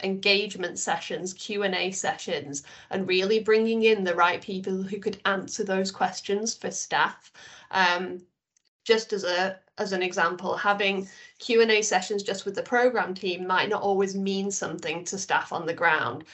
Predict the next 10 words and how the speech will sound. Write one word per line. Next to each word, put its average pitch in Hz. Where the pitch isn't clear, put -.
but -
having 196
their 185
local, 170
um, 160
their 208
local 190
nursing 190
directors 190
or, 170